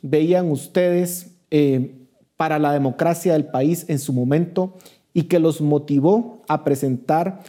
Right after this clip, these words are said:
este recurso <clears throat> ante la Corte de Constitucionalidad? Porque hay algunas personas que negaban que había un peligro para la democracia del país.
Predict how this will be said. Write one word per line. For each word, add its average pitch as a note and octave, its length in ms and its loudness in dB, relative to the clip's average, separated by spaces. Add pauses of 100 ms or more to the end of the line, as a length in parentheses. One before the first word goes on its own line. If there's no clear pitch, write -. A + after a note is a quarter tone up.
(140)
este D#3+ 280 0
recurso D3+ 680 0
<clears throat> - 40 -10
ante C#3 280 -2
la B2 160 -2
Corte D3 300 -2
de C3+ 80 0
Constitucionalidad? C3 920 -2
Porque D3+ 440 -2 (240)
hay D#3+ 140 0
algunas F3+ 300 2
personas E3+ 440 -2
que D#3+ 120 0
negaban C#3+ 540 0
que C#3 100 -2
había C#3 520 0
un D3 320 -4
peligro D#3+ 500 2
para B2 220 -2
la B2 100 -2
democracia B2 520 -2
del A#2+ 120 -4
país. A#2 400 -6